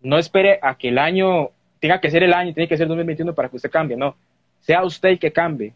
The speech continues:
haga el cambio. Que usted diga, que digamos, no le ha pasado a usted, que digamos que usted está en un año anterior y que quiere posponer algo, pero no, no, el otro año, el otro año y todo eso, o después,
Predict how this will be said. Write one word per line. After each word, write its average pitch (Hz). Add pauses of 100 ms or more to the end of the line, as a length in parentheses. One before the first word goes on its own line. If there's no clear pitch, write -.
haga 139
el 156
cambio. 151 (380)
Que 131
usted 147
diga, 160 (640)
que 151
digamos, 180
no 170
le 202
ha 202
pasado 202
a -
usted, 220
que 147
digamos 175
que 143
usted 143
está 185
en 190
un 190
año 196
anterior 165
y 180
que 143
quiere 180
posponer 165
algo, 190
pero 117 (100)
no, 202
no, 202
el 190
otro 190
año, 180
el 147
otro 165
año 160
y 120
todo 151
eso, 151
o 135
después, 180